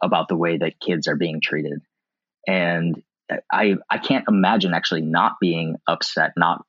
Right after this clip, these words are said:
feeling, not being impacted by watching young people go to their state capitol and talk to lawmakers in session to, to testify about who they are as trans kids and what sport means to them and what it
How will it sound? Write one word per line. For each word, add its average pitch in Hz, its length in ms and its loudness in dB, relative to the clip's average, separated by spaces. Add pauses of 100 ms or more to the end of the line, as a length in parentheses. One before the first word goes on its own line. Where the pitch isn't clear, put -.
(140)
feeling, 87 440 0
not 85 220 0
being 85 260 -2
impacted 82 680 0
by 82 280 2 (380)
watching 160 580 4
young 117 280 2
people 90 440 0
go 101 320 2 (100)
to 110 240 2
their 92 200 0
state - 320 -2
capitol 76 560 -2 (500)
and 117 140 2
talk - 400 -2
to 165 120 2
lawmakers 113 760 2
in 98 180 4
session 76 560 -2
to, - 180 -2 (120)
to 95 180 0
testify 80 720 0 (440)
about 196 340 2 (160)
who 190 180 6
they 143 200 4
are 87 240 2
as 85 180 -2 (100)
trans 95 380 0
kids - 380 -6
and 98 240 2
what 160 220 2
sport 135 360 0
means 107 380 2
to 95 80 -2
them 78 260 -2
and 82 100 -4
what 117 140 2
it - 80 -4